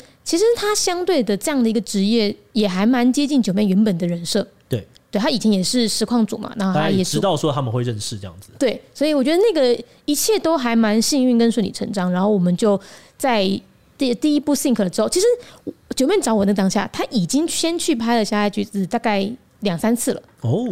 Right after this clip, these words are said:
Speaker 1: 然后他为什么会找我，就是因为他们去的时候，他发现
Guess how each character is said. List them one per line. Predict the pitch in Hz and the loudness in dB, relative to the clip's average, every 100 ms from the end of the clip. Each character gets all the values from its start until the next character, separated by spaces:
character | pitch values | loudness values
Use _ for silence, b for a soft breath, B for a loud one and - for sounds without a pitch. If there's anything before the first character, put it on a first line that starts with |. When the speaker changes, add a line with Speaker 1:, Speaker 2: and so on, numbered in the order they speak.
| 90 B B | -8 B B
Speaker 1:
然 | 220 | 0
后 | 330 403 359 B B | 2 2 0 B B
他 | - | -2
为 | 392 | 0
什 | 466 | 2
么 | 247 | 2
会 | 247 | 2
找 | - 185 | 2 2
我， | 196 | 2
就 | 320 | 0
是 | - 294 - | 0 -4 0
因 | 262 277 | 2 4
为 | 277 214 b b b b | 2 0 b b b b
他 | - | -2
们 | 330 294 | 0 2
去 | - 285 | 2 0
的 | 208 | 0
时 | - | 0
候， | 202 220 | 0 0
他 | - | 0
发 | 262 262 254 | -2 0 0
现 | 277 214 | 2 2